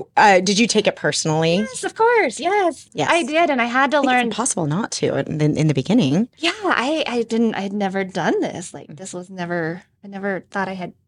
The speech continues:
Speaker 2: done sales or anything like that. And so I did take that personally, but I did learn. And I, and I actually was teaching a class. So, um, one of the things I taught them is something I learned is my favorite four-letter word, and it's not what you think. It's just next.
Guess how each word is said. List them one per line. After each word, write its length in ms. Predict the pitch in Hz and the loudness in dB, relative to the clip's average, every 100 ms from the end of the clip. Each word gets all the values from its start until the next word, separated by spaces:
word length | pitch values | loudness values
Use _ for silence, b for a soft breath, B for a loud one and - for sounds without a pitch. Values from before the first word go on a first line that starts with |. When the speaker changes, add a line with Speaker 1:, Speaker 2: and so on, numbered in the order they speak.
| - | -6
Speaker 2:
done 180 | 175 170 | -4 -4
sales 560 | 226 254 247 247 214 | -2 0 2 2 2
or 100 | 180 | 2
anything 280 | 190 208 220 | 0 0 0
like 120 | 208 | 0
that. 160 | 214 - B B B B - | 0 -2 B B B B 0
And 140 | 302 | 0
so 120 | - 320 302 285 | 4 6 6 6
I 160 | 254 254 | 4 2
did 180 | 311 | -2
take 200 | 320 311 | -2 0
that 160 | 269 208 | 2 2
personally, 360 | 226 220 208 202 | 0 -2 -2 0
but 140 | 220 | 0
I 60 | 233 | 0
did 260 | 302 247 | 0 0
learn. 320 | 220 185 180 196 b b b | 0 0 -2 -6 b b b
And 120 | 269 | 0
I, 160 | 269 262 | 0 0
and 180 | 262 269 | -2 0
I 160 | 269 | 0
actually 420 | - 311 - 339 254 | 0 -2 -2 -2 -2
was 180 | 214 | -2
teaching 340 | - 233 220 208 | -4 -6 -2 -4
a 60 | |
class. 360 | 196 175 156 185 | -2 -2 -4 -6
So, 420 | - 208 185 180 - | -6 -2 0 -2 -2
um, 400 | 175 170 170 - _ _ _ - | -4 -4 -10 -14 _ _ _ -4
one 140 | 214 | -2
of 80 | 208 | 0
the 60 | |
things 160 | 208 180 | -2 0
I 100 | 160 | -2
taught 240 | - 180 | -4 -2
them 240 | 208 196 180 | 2 2 0
is 80 | - | -4
something 260 | 196 190 | -4 0
I 140 | 202 349 | 0 2
learned 320 | 226 180 180 | 0 -2 0
is 240 | 180 180 _ b b b _ | -2 -4 _ b b b _
my 160 | 233 240 | -2 0
favorite 380 | 254 269 226 - | 4 4 4 2
four-letter 480 | 247 208 208 185 180 | 4 6 6 4 4
word, 240 | 165 165 | 2 2
and 100 | 180 | -4
it's 140 | 185 | -4
not 160 | 214 208 | 0 0
what 120 | 185 | 2
you 80 | 196 | -2
think. 280 | 269 320 226 | 0 -2 -2
It's 240 | 208 - | -4 -2
just 200 | 233 226 | -2 -2
next. 640 | - 339 - - - - | 0 2 0 -4 -12 -12